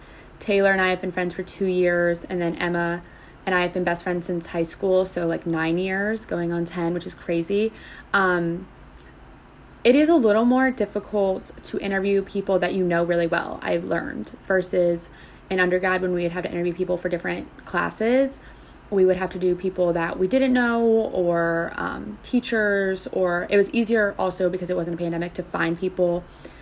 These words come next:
like, in my sorority or my classes to interview for the,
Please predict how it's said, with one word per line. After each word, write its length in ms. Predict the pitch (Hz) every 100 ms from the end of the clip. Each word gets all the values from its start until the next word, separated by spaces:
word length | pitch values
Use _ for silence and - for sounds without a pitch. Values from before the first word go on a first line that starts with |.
| - -
like, 160 | 175
in 80 | 185
my 100 | 175
sorority 520 | 170 240 247 233 214
or 80 | 190
my 100 | 180
classes 440 | 170 185 185 190 -
to 120 | -
interview 320 | 170 175 185
for 140 | 185
the, 120 | 170